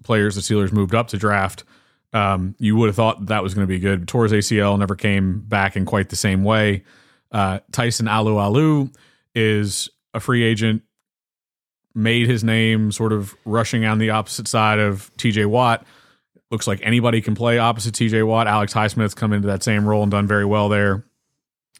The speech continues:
Um, and so, you know, that sort of defensive end edge rush, uh, in the three four, uh, has been good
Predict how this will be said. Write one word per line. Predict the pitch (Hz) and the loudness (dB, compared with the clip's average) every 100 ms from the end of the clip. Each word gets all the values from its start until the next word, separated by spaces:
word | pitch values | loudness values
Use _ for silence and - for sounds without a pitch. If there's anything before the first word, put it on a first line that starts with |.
| _ | _
Um, | 101 98 92 90 87 - _ _ _ | -2 0 -2 -4 -8 -12 _ _ _
and | - 104 | -2 0
so, | 104 104 95 95 92 _ _ | 2 2 2 -2 -6 _ _
you | 117 | -4
know, | 98 90 - _ _ | -2 -6 -12 _ _
that | 117 117 104 - _ | -2 0 0 -6 _
sort | - 101 | -2 0
of | 95 | 2
defensive | 110 110 104 104 | 0 0 0 2
end | 104 101 | 2 2
edge | 101 101 | 2 0
rush, | 95 104 98 - - - - _ _ _ - | 0 0 0 -2 -8 -10 -16 _ _ _ -8
uh, | 98 | -6
in | 98 | -2
the | 101 | -2
three | 92 107 | -2 -2
four, | 95 101 98 92 - - _ _ _ _ | 0 0 2 0 -4 -20 _ _ _ _
uh, | 107 95 | -4 -2
has | 90 107 | -2 -2
been | 92 104 | 0 0
good | 98 104 104 92 | 2 2 0 -2